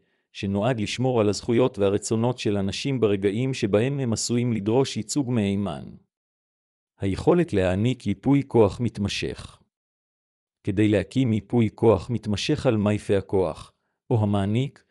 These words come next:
להיות בעל הכשירות המשפטית הנדרשת לקבלת החלטות. על פי החוק הישראלי, אנשים חייבים להיות שקולים ולהבין את ההשלכות של מתן ייפוי כוח מתמשך.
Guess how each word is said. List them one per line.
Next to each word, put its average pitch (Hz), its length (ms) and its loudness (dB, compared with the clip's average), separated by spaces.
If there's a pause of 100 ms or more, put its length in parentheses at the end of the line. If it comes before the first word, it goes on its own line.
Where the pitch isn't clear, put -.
(280)
להיות 107 400 2
בעל 107 280 4
הכשירות 113 500 -2
המשפטית 110 600 -2
הנדרשת 110 580 0
לקבלת 107 520 0
החלטות. - 800 -6 (920)
על 98 120 -4
פי 165 200 4
החוק 113 280 2
הישראלי, 95 640 0 (400)
אנשים 101 380 -2
חייבים 117 500 2
להיות 117 260 4
שקולים 123 480 -2
ולהבין 101 380 2
את 135 120 -2
ההשלכות 113 540 0
של 117 180 -2
מתן 127 400 0
ייפוי 135 380 0
כוח 120 320 2
מתמשך. - 760 -6